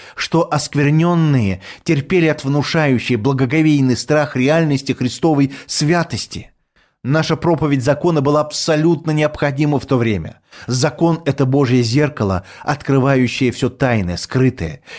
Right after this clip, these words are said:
И это приводило людей в нашей церкви к осознанию чрезвычайной греховности греха. В то время как некоторые убегали, другие бежали вперёд с искренним раскаянием. Одним из таких был популярный актёр по имени Давид Дэвис.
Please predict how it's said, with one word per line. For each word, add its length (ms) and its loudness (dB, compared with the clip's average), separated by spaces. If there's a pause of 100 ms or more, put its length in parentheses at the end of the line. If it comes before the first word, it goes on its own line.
(120)
И 80 2
это 200 2
приводило 540 2
людей 280 4
в 60 -2
нашей 280 0
церкви 520 0 (220)
к 60 0
осознанию 640 0
чрезвычайной 800 0
греховности 680 0
греха. 520 -4 (680)
В 100 -12
то 140 0
время 320 2
как 180 -4
некоторые 440 0
убегали, 580 0 (240)
другие 340 2
бежали 360 2
вперёд 440 0
с 60 -4
искренним 480 2
раскаянием. 720 -2 (320)
Одним 380 2
из 100 -2
таких 340 -2
был 140 2
популярный 640 0
актёр 320 0
по 100 0
имени 460 2 (180)
Давид 380 0
Дэвис. 480 -4